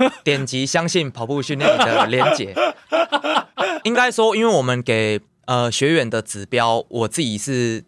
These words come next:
Speaker 2: 呃，经过这一，这两年下来的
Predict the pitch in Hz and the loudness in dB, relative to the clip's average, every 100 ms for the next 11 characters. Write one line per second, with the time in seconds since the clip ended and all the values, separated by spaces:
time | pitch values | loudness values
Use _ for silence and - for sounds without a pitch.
0 | - 113 101 - 131 139 127 117 123 127 | -2 0 0 -2 -4 2 2 2 0 0
1 | 123 - 131 123 113 95 92 90 95 127 | -2 -2 0 2 2 -2 -8 -10 -4 -2
2 | 104 90 85 90 87 | -2 -4 -8 -12 -12